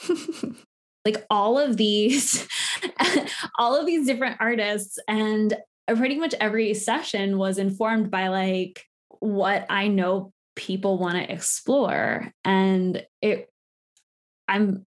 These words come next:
I am personally feeling that there's a lot of meaning coming from it. And I've,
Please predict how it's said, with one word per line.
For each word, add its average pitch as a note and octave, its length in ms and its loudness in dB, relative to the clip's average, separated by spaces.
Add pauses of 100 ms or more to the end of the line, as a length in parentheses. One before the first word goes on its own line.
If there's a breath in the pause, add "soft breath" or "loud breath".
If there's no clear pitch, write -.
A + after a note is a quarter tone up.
(160)
I F#3 200 2
am C4+ 140 4
personally F#3 580 0
feeling F#3 300 0
that F#3+ 100 -2
there's F#3 180 0
a F3+ 120 0
lot E3+ 240 -2
of E3+ 140 -4
meaning E3+ 360 0
coming E3 300 -2
from E3+ 220 0
it. F#3+ 320 2
And F3+ 200 2
I've, F3 360 -2